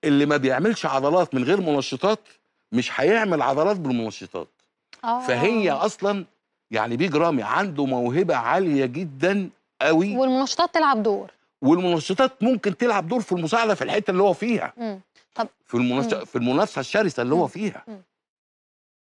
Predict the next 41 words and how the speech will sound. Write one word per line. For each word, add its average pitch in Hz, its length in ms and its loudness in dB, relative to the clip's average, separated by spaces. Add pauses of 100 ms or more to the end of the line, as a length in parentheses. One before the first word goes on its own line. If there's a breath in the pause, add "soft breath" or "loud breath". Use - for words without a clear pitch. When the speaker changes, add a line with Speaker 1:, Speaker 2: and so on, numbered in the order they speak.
(220)
Speaker 2:
فاهمة. 220 320 -4 (180)
Speaker 1:
ما 117 100 0
بيحللهمش، 147 880 0 (240 soft breath)
هو 156 200 4
يروح 165 220 2
يقول 151 200 0
لهم: 165 280 0
"آه، 131 400 2
سوري، 196 480 0
أنا 170 320 0
Speaker 2:
مم. 151 60 0
Speaker 1:
ما 147 80 2
بحبش 175 400 -2
المنشطات". 131 600 -4 (600)
Speaker 2:
هم 359 160 4
أصلا 359 220 2
ما 349 60 6
Speaker 1:
طب 302 60 4
Speaker 2:
بيحللوش، 311 500 0
فمش 254 200 -4
Speaker 1:
ما 277 100 0
هو 285 40 2
ما 294 80 0
Speaker 2:
مضطر 311 160 2
يقول 247 160 2
لهم. 254 80 0
Speaker 1:
بيحللوش 208 360 -4
يعني. 208 140 -14
Speaker 2:
طب 214 120 -4 (380)
أنت 403 220 4
الخبير 247 720 0 (220)
وإحنا 311 360 2
اللي 247 180 2
بنسأل، 220 400 -2
دايما 311 400 2
أهل 294 180 0
التخصص 277 640 -2
هم 269 160 2
اللي 233 140 0
يقولوا 233 260 2
لنا. 208 240 -2